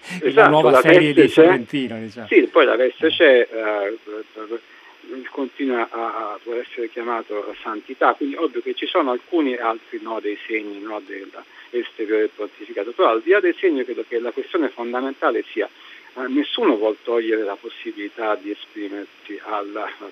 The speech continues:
Speaker 2: Papa Emerito, però credo che ci sia una questione di opportunità che nasca appunto dalla, dalla fase immediatamente
Speaker 1: Eh.
Speaker 2: che lo stesso Papa Ratzinger aveva così detto, ehm, espressamente, no?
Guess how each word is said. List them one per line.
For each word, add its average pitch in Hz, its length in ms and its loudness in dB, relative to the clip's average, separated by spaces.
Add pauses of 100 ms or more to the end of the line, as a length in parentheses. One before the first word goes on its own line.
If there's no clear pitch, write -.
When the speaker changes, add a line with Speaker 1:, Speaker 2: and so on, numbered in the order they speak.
Speaker 2:
Papa 107 240 -18
Emerito, 107 360 -16
però 196 160 -2
credo 196 220 2
che - 180 -8
ci - 100 -20
sia 139 100 -10
una 117 100 -8
questione 113 320 -10
di 104 60 -4
opportunità 123 840 -8 (380)
che - 140 0
nasca 160 480 2
appunto 113 600 -10
dalla, 107 340 -4 (160)
dalla 113 280 -8
fase 113 380 0
immediatamente 113 760 -8 (2500)
Speaker 1:
Eh. 160 60 -6
Speaker 2:
che 147 160 10
lo 123 180 -2 (140)
stesso 113 520 2 (400)
Papa 143 260 2
Ratzinger 135 520 4
aveva 117 340 0
così 120 360 -6
detto, 113 640 -2
ehm, 101 540 -12
espressamente, 127 1040 -6
no? 123 180 -6